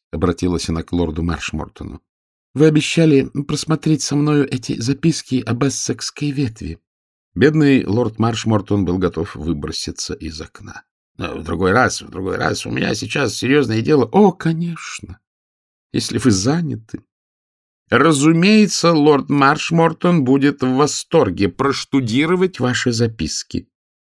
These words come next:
сказала леди Каролина, сделав приветливое лицо. "Мы с Перси собираемся уходить".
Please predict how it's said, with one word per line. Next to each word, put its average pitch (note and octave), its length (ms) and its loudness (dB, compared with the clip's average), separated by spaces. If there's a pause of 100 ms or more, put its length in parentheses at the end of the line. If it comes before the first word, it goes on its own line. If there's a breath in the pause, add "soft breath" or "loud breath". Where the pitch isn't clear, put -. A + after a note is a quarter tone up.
(1080)
сказала D#2+ 360 0
леди D#2 240 -2
Каролина, D#2 500 -2 (180)
сделав G2+ 440 0
приветливое D#2+ 640 -2
лицо. - 480 -10 (540)
"Мы D3 220 4
с - 100 -4
Перси F#3 420 2
собираемся C#3 920 2
уходить". - 640 -6